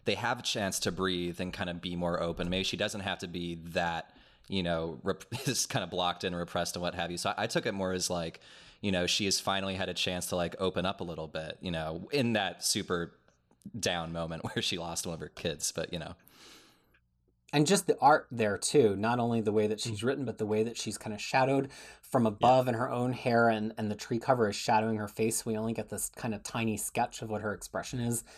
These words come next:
Speaker 2: I, I think Ba-, Baldeón, I've n-, I can't think of another time I've seen Baldeón draw that way.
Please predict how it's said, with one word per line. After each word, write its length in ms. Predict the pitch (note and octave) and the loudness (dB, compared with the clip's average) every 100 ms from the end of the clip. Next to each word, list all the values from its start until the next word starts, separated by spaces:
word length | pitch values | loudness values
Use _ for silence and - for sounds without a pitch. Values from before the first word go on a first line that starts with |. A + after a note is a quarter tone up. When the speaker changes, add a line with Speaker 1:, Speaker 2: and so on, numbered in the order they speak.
| - - - | -20 -18 -6
Speaker 2:
I, 160 | A#2 A#2 | -6 -4
I 100 | A2+ | -2
think 240 | A2+ G#2 F#2+ _ _ | -2 -2 -6 _ _
Ba-, 160 | B2+ - | -2 0
Baldeón, 380 | B2 B2 B2 A#2+ | 4 6 6 6
I've 180 | C#3 D#3+ | 6 6
n-, 240 | F3 F3+ - | 6 2 -2
I 60 | D#3+ | -2
can't 240 | E3 G3+ | 0 0
think 120 | F#3 G3 | 0 0
of 60 | |
another 240 | F#3 D#3+ D3+ | 2 4 2
time 220 | D3+ C3+ | 2 0
I've 100 | B2 | -2
seen 220 | - D#3 | 0 2
Baldeón 420 | C#3+ C3 A2+ G#2+ G2+ - _ _ - F#2+ | 6 6 6 0 -2 -12 _ _ -18 -12
draw 240 | - B2+ F3+ | 6 8 8
that 200 | G#2+ - | 6 -4
way. 280 | - - | -6 -12